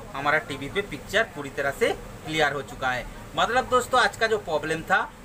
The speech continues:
वो वाला problem कहाँ से आ रहा था और क्यों आ रहा था,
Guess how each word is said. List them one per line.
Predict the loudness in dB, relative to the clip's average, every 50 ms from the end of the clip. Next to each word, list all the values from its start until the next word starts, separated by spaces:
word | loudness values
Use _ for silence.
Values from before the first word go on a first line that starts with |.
| -10
वो | -10 -2 0
वाला | 2 4 4
problem | 2 0 -2 -4 -4 -2 -4 -4
कहाँ | -2 0 0 2 2 0 0 0
से | 4 4
आ | 6 6
रहा | 6 6 6 4 4
था | 6 6 6 6 6 4 -2 -10 -4 0
और | 2 2 2 2 0 -2 -4
क्यों | -2 4 6 6 6
आ | 8
रहा | 8 6 6 4 4
था, | 4 4 4 4 2